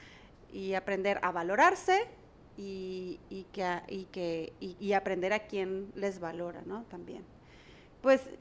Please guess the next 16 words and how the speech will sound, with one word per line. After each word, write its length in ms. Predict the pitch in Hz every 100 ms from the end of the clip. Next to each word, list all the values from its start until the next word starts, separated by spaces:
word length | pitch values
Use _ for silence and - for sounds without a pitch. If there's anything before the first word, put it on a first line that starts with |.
| - - 214
yo 320 | 254 240 247
estuve 920 | 254 - 277 262 254 262 269 269 277 - - - -
bien 200 | 240 233
entretenida, 600 | 240 285 277 226 233 277
aprendí 480 | 277 269 247 233 254
un 180 | 262 269
montón 640 | 285 277 277 277 320 392 - - -
de 300 | 240 233 220
lo 260 | 220 220 214
que 400 | 220 202 196 185
comentaba 540 | 220 214 208 208 220 247
Dajali 600 | 233 226 220 254 320 330
sobre 340 | 262 226 214
al-, 200 | 202 196 - -
algunos 480 | 190 185 202 214 208
datos, 540 | 214 240 - 392 -